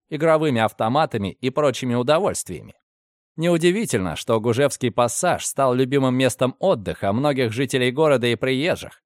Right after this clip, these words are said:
и всегда был полон народу. Но это же послужило причиной выбора его мишенью для террористической атаки. Мы гнали изо всех сил, понимая, что не успеваем.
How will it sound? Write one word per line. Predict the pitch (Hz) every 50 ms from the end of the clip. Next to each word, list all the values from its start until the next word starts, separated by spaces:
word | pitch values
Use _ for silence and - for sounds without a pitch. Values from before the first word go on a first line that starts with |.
| _ _
и | - 156
всегда | 151 - - 180 175 180 214 214 190
был | 165 160 147 127
полон | - 147 147 143 139 131 123
народу. | 120 117 110 85 71 - - - - _ _ _ _ _ _ _ _ -
Но | 165 170 165 151 135
это | 170 175 165 165 156
же | 131 147 147 143
послужило | 131 - 139 127 - 147 147 127 127 156 151 143 123
причиной | 113 135 139 123 - - 143 135 131 127
выбора | 123 160 175 113 107 101 101
его | 104 107 110 123 120
мишенью | 120 120 113 - - 185 165 107 82 71 - - _ _ _ _ _ _ _ _
для | - 135 131 139 123 110
террористической | 107 - 117 110 110 107 113 - - 131 110 - - - _ - 120 120
атаки. | 135 - - 139 - _ - _ _ _ _ _ _ _ _ _ _ _ _ _ _ _ _ _ _ _ _
Мы | 139 151 190 208 170 107
гнали | 90 - 117 147 165 160 156 156
изо | 147 127 147 143
всех | - - - 160 147 -
сил, | - - 214 208 123 87
понимая, | _ - 104 107 101 98 107 120 123 113
что | 104 - - 113
не | 110 113
успеваем. | 113 107 - - 127 123 123 160 170 101 82